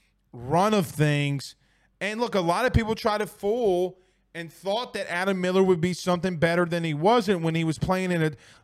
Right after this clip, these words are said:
let's call it, the Big Ten is a very tough conference basketball-wise, and he didn't always do so well at Illinois.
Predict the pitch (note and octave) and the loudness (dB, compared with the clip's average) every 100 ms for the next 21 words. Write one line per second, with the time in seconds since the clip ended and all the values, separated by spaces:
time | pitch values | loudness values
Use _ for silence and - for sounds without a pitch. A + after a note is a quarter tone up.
0 | - A3+ - A3+ A#3 D#3+ F3 A#3+ - A#3 | -2 0 4 4 4 4 2 0 -2 0
1 | G#3+ D#3 B2+ A#2+ C3+ G3+ A#3 - G3+ G3 | 0 -2 -6 -4 0 2 0 0 -2 0
2 | F3+ F#3+ G3+ D#3 - C3+ E3+ A#3 G#3+ D#3+ | -4 -2 -4 -6 -4 -2 -2 -4 0 4
3 | C#3+ B2 B2 C3 E3 - _ _ _ _ | 4 2 2 0 -2 -10 _ _ _ _
4 | _ F3 G3+ G#3+ G#3 G#3+ E3 A3+ C4 B3 | _ -8 -6 -4 -2 -2 0 0 0 -2
5 | B3+ B3+ C4+ G#3 - G#3+ D4+ - A3 F3 | 0 4 4 2 -2 2 2 2 2 6
6 | D#3 D3 C3+ C3+ B2 A2+ G#2 D#2 | 6 6 4 2 0 -4 -8 -14